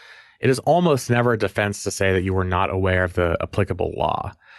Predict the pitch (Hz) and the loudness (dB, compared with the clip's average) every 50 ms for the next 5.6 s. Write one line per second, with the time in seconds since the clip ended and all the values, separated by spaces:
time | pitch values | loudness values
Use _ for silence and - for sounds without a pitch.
0 | - - - - _ _ - - 110 110 104 104 98 98 - 117 143 190 208 - | -20 -20 -20 -20 _ _ -4 -2 0 2 2 0 0 0 0 2 2 2 2 0
1 | 143 127 - 127 123 120 - - 123 117 113 113 107 104 107 120 139 120 98 95 | -2 0 0 0 -2 -2 -4 -2 0 0 2 2 2 2 2 2 2 2 0 -2
2 | - - - 98 92 92 92 90 95 101 101 - - 110 107 - - 117 117 - | -2 -2 0 0 2 2 2 0 -2 -4 -4 0 0 0 0 0 -2 -2 0 0
3 | 117 123 123 117 104 92 92 92 92 98 107 120 127 - - 98 98 98 95 95 | 0 0 0 2 2 2 2 2 2 2 0 -2 -4 -6 -4 -2 0 2 2 2
4 | 95 101 101 - - - - - 98 90 101 98 104 107 107 107 110 117 127 123 | 2 0 -2 -6 -10 -12 -12 -12 -6 -4 -2 -2 -2 -2 -2 0 0 0 0 -2
5 | 131 - - 120 143 135 - - - - - | -2 -2 0 0 0 0 -2 -4 -4 -6 -6